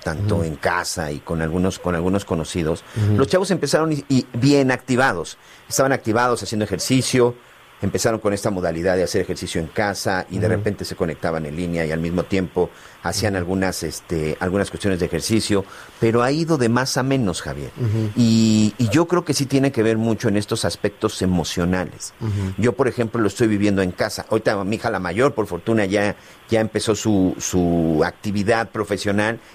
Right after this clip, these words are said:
Speaker 1: ya
Speaker 2: Ujú.
Speaker 1: está trabajando y eso es,
Speaker 2: Ujú.
Speaker 1: y eso es muy bueno.
Speaker 2: Ujú.
Speaker 1: Pero, por ejemplo, en el caso de otra de mis hijas, yo veo de repente su desesperación de,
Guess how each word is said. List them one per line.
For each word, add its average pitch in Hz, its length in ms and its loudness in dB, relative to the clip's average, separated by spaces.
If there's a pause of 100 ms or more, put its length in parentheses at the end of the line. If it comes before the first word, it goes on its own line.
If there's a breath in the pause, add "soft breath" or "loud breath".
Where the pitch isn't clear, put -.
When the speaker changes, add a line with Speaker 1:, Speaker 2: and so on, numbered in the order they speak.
Speaker 1:
ya 110 140 2
Speaker 2:
Ujú. 110 100 0
Speaker 1:
está 107 300 -2
trabajando 101 720 0
y 98 160 0
eso 110 160 2
es, 107 80 0
Speaker 2:
Ujú. 107 100 -4
Speaker 1:
y 101 40 4
eso 98 140 -2
es 98 40 0
muy 107 140 4
bueno. 104 320 0 (160 loud breath)
Speaker 2:
Ujú. 98 140 -4
Speaker 1:
Pero, 110 120 2
por 123 140 0
ejemplo, 120 400 0
en 117 80 2
el 113 80 -4
caso 165 240 0
de 156 80 0
otra 165 140 2
de 156 40 4
mis 117 220 -2
hijas, 139 260 0
yo 147 140 4
veo 156 240 4
de 143 80 2
repente 127 640 0 (240 loud breath)
su - 180 2
desesperación 110 1000 0
de, 123 200 2